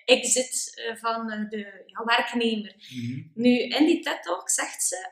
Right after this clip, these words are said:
Speaker 1: ehm, of raadt ze aan aan elke coach om, ehm, nu na te denken waar dat je wil staan binnen zes maanden. Niet verder, binnen zes maanden. Wat wil je bereiken met zes maanden? En door die oefening te doen waar dat je wil staan binnen zes maanden,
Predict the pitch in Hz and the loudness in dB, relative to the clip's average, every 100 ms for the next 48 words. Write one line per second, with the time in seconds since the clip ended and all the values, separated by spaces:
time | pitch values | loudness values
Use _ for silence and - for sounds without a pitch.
0 | _ 226 214 214 214 - 226 254 - - | _ -12 -8 -6 -6 -6 0 0 0 -4
1 | - 240 262 254 233 - 262 - - 233 | -4 -4 -4 -4 0 4 6 4 -2 -4
2 | - - 247 349 - - - - - - | -4 4 6 6 2 -2 -4 -8 -20 -20
3 | _ _ 262 262 254 254 - - - 220 | _ _ 4 6 6 2 -2 -12 -6 -2
4 | 214 208 202 190 _ _ _ _ _ _ | -2 -2 -8 -20 _ _ _ _ _ _
5 | _ - 247 349 277 302 339 359 - 339 | _ 2 8 10 10 8 4 -4 -8 -10
6 | - 269 277 247 233 233 - 277 269 226 | -6 -2 2 2 0 -2 -2 -2 -4 -2
7 | 208 262 302 - 247 220 190 190 - 226 | 2 4 4 4 2 -2 -4 -8 -6 -4
8 | 220 - - - 339 240 226 220 240 240 | -4 -2 -2 -2 -12 -6 -4 -2 -2 -2
9 | 208 190 - _ - - _ _ - 269 | -4 -14 -20 _ -20 -20 _ _ -2 0
10 | 285 269 233 233 226 226 214 208 214 214 | 0 -2 -2 2 0 0 -6 -6 -4 -4
11 | - 214 208 214 - - - - - 233 | -4 -8 -20 -20 -20 -20 -20 -10 2 4
12 | 240 254 214 214 - 403 - 381 359 254 | 6 6 4 0 -2 -2 -2 -8 -8 -6
13 | 285 302 262 226 226 214 214 - 233 226 | 2 2 2 -8 -8 -4 -6 -6 -10 -6
14 | 214 208 240 311 - 240 240 339 | -6 -2 -2 0 0 -2 -6 -10